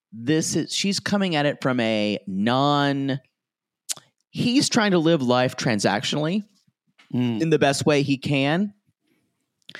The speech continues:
Speaker 1: She is too, but doesn't understand it.
Speaker 2: Yeah.
Speaker 1: Um, and she's trying to make it a real relationship.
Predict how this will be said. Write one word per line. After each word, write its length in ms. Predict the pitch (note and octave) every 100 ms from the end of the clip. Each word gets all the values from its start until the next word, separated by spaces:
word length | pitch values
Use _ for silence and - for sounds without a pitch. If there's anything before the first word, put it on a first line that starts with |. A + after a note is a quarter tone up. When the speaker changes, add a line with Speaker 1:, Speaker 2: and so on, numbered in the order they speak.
| -
Speaker 1:
She 380 | - - F4 D4+
is 380 | - A#3+ A3+ -
too, 480 | - - D#4 G3+ F#3
but 180 | D#3 G3+
doesn't 320 | A#3 G#3+ A3+
understand 800 | G#3 G3+ A3 E3+ - A#3+ B3 A3+
it. 240 | F#3+ - - _ _ _ _ _ _ _ _ -
Speaker 2:
Yeah. 360 | G2+ F#2+ F#2 G#2+ _ _ - -
Speaker 1:
Um, 180 | D3 C3
and 100 | C3+
she's 220 | - F#3
trying 300 | - G3+ G#3
to 60 | G3
make 200 | F#3 F#3+
it 80 | E3+
a 60 |
real 420 | D3 C3 D#3+ F3+
relationship. 840 | E3+ C#3 C3+ C3 - G2+ - D#2